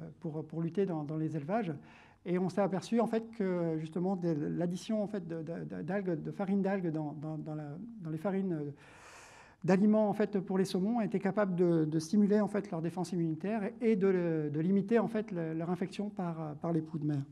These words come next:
Donc il y a vraiment des développements dans, dans ce domaine-là. Donc le projet AlgoLife, il vise vraiment à développer une filière industrielle qui va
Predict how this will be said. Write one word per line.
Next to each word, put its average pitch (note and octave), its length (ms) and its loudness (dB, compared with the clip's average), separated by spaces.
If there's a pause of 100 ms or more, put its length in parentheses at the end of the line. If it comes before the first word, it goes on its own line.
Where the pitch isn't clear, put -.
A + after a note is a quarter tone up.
(300)
Donc D#3+ 180 -2
il G3+ 40 2
y - 20 4
a - 20 0
vraiment G#3 280 2
des G3+ 100 4
développements G3 400 2
dans, E3 160 0
dans E3 160 -2
ce D#3 60 -4
domaine-là. F3 360 0 (400)
Donc E3+ 140 -2
le G#3 60 4
projet G#3+ 240 2
AlgoLife, G#3 400 2
il F#3+ 80 -2
vise F#3 200 0
vraiment G#3+ 360 6 (160)
à F3 80 -2
développer G#3 280 2
une A#3+ 100 2
filière G#3 260 0
industrielle G3+ 500 -2
qui G3 160 -2
va E3+ 220 2